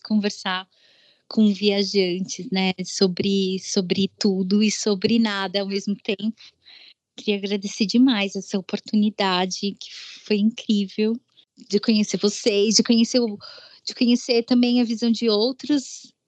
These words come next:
viajantes, ouvindo, né, o Viajar Pra Quê. Eu queria desejar pra vocês uns bons ventos. A gente, da, do ciclo,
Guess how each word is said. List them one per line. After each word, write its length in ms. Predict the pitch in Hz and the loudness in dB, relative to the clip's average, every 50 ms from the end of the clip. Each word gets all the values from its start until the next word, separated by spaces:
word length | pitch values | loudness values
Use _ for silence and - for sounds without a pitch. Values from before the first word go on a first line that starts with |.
| - | -4
viajantes, 880 | - 240 240 240 214 196 202 202 196 196 208 214 220 - - 233 214 196 _ - | -2 -2 -2 -2 -4 -4 -4 -4 -2 -2 -4 -6 -6 -8 -10 -12 -14 -12 _ -2
ouvindo, 680 | 202 202 220 190 185 208 202 208 226 233 220 220 208 | 0 0 0 -2 -2 -4 -2 2 2 2 2 2 -2
né, 260 | 202 208 208 208 208 208 | -2 -2 -2 -2 -2 -2
o 100 | 208 202 | -4 -6
Viajar 460 | - - 214 208 208 202 208 202 202 | -4 -2 -2 -2 -2 -2 -4 -8 -6
Pra 180 | - - 208 | -6 -6 -8
Quê. 560 | 196 _ - - - 214 202 202 208 220 240 _ _ _ _ | -8 _ -12 -8 -4 -2 -2 -2 -2 -4 -6 _ _ _ _
Eu 80 | - 233 | -4 -4
queria 240 | - - - 254 247 | -4 -2 -4 -2 -2
desejar 360 | 233 247 233 269 240 269 269 | -2 -2 -2 0 0 0 -2
pra 120 | - 294 | -2 -4
vocês 440 | 277 302 262 - 311 302 302 254 - | -6 -6 -4 -2 2 2 2 2 0
uns 220 | 320 330 320 - - | -6 -8 -8 -10 -10
bons 420 | 233 226 285 285 294 330 359 - | -4 -2 0 0 0 0 -2 -4
ventos. 720 | 370 - 440 370 330 330 349 339 254 - 214 208 190 - _ _ - | -4 -4 -2 -2 -2 -4 -6 -8 -8 -10 -14 -14 -14 -20 _ _ -14
A 100 | 214 208 | -10 -4
gente, 580 | 196 233 226 220 - - 247 247 240 233 208 - - - - - _ _ _ - | -2 -2 -2 -2 0 2 2 2 2 0 -4 -6 -10 -20 -20 -20 _ _ _ -6
da, 300 | 185 214 208 208 214 214 | -2 -2 0 0 0 -2
do 220 | 196 190 185 208 | -4 -4 -4 -4
ciclo, 360 | - - - 233 240 - 233 | -4 0 0 0 0 2 0